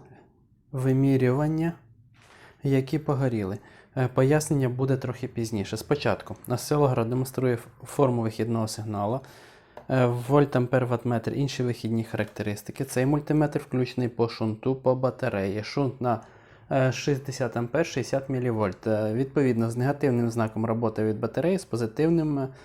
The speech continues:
робота від мережі, тобто зарядка йде. Е, що ми зараз продемонструємо?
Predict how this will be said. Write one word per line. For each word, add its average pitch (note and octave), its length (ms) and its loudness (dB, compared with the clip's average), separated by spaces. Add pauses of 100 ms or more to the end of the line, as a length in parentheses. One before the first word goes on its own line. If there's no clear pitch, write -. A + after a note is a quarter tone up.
(260)
робота C3 540 2
від A#2+ 140 -2
мережі, B2 520 2
тобто - 360 -6
зарядка A2+ 460 -4
йде. G2+ 220 -8 (680)
Е, B2+ 160 0
що D3+ 260 4
ми D#3 160 6
зараз C3+ 340 4
продемонструємо? B2 1040 0